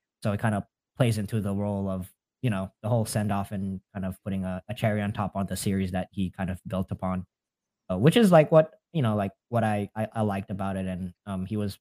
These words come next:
probably, I didn't watch all, all the other Bonds, like, um, you know, it's, like, different iterations, but, um, I grew up with Daniel Craig as Bond,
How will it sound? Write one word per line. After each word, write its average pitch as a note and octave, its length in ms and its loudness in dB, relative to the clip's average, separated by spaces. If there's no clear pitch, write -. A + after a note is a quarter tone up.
probably, G2 560 -4
I C3 60 6
didn't D#3 200 4
watch D3+ 220 4
all, C#3 440 2
all C#3 160 2
the C#3+ 120 2
other D#3+ 200 2
Bonds, E3 400 0
like, A2 180 -4
um, G#2+ 100 -4
you A#2+ 100 -2
know, F#2 240 -4
it's, - 120 -20
like, F#2 220 -4
different G#2+ 240 -6
iterations, A2 560 -4
but, F#2+ 300 -10
um, F#2 360 -6
I A#2+ 80 2
grew A#2 220 2
up B2 200 0
with B2+ 160 0
Daniel B2+ 300 2
Craig C3 280 0
as B2+ 160 0
Bond, B2+ 380 0